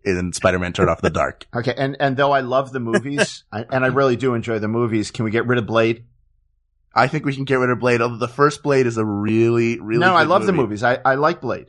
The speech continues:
Speaker 2: I, I really enjoy the movies, but I don't think it's sort of as superhero-y. Uh, they got better.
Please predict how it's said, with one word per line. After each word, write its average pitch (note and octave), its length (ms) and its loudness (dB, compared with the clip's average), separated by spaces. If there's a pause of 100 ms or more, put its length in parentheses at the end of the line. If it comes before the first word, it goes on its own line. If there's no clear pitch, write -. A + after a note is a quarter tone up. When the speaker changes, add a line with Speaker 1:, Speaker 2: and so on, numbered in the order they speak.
(120)
Speaker 2:
I, A2 180 -2
I B2 140 0
really C3 300 2
enjoy B2+ 260 0
the A#2 80 0
movies, C3+ 360 -4
but A#2 160 2
I A#2+ 80 4
don't C3 260 -2
think B2 240 -4
it's A2 180 -8
sort A#2+ 280 2
of A2 100 -2
as G#2+ 160 -2
superhero-y. A2+ 960 0
Uh, A2+ 180 -2
they B2+ 160 -2
got D3+ 280 0
better. C3+ 420 0